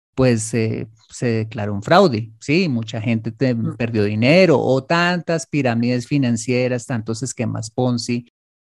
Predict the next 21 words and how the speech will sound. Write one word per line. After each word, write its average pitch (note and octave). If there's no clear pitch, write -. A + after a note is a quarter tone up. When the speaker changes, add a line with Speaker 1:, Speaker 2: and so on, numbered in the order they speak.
Speaker 1:
Eh, B2+
¿qué G#3+
le A3+
podemos A3
decir F#3
a C3
esas D#3+
personas C3+
que, F3
que D#3
les C3+
ofrecen A#2+
el E3+
cielo A#2
y A#2+
la D3+
tierra A#2
en C#3
materia C3
de A#2+
inversiones, B2